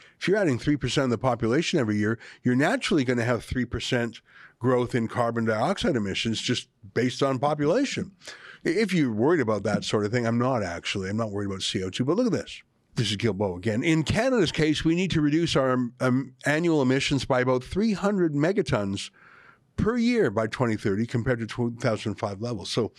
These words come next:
hang on. So we need to cut our emissions almost in half. We're at six seventy. He says we gotta cut three hundred out of that. Cars,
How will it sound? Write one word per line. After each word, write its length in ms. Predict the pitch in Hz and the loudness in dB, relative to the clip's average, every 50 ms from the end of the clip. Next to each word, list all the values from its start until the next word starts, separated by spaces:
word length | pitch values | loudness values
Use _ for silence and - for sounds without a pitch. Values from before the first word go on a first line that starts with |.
| - - - - - | -20 -20 -20 -12 -4
hang 180 | - 196 139 | -2 -2 -2
on. 160 | 90 - - _ - - - - | -2 -6 -14 _ -20 -20 -14 -6
So 160 | - - 131 | -2 0 0
we 200 | 123 139 185 220 | 2 2 2 2
need 160 | 262 254 220 | 2 0 0
to 100 | - 170 | -2 -4
cut 220 | - - 165 156 | -2 0 0 2
our 100 | 143 135 | 2 2
emissions 500 | 131 127 135 139 135 - 139 127 123 - - _ _ - - - _ _ _ - | 2 2 0 0 0 -2 -2 -2 -4 -6 -10 _ _ -20 -20 -20 _ _ _ 0
almost 400 | 143 165 208 269 277 262 - - | 2 2 4 2 2 0 0 0
in 100 | 208 180 | 0 2
half. 260 | 170 165 135 101 - | 2 2 0 0 0
We're 100 | - 123 | 0 0
at 80 | 123 117 | 0 0
six 340 | - - - 208 190 - - | -2 0 0 0 0 0 -2
seventy. 360 | - 175 151 131 113 110 107 | 0 0 0 0 0 0 0
He 100 | 120 139 | -2 -2
says 180 | - - 147 | -2 -2 -2
we 100 | 127 139 | -2 0
gotta 200 | 127 131 127 123 | 0 0 -2 -2
cut 200 | 127 - 143 131 - | -2 -2 -4 -4 -4
three 220 | - - 147 147 | -4 -2 -2 0
hundred 360 | 135 131 143 135 127 117 107 - _ _ _ - _ - - - - - | 0 0 0 0 0 -2 -4 -6 _ _ _ -20 _ -20 -20 -16 -8 -4
out 140 | 127 113 95 | -2 -2 -2
of 80 | 80 | -4
that. 220 | 78 - - - - - - _ _ _ _ _ _ _ _ _ _ _ _ _ _ _ _ _ _ _ - - - - - | -8 -12 -14 -14 -16 -20 -20 _ _ _ _ _ _ _ _ _ _ _ _ _ _ _ _ _ _ _ -14 -12 -12 -10 -6
Cars, 480 | - - 143 135 - - - - - - | -2 0 0 0 -2 -4 -6 -8 -8 -10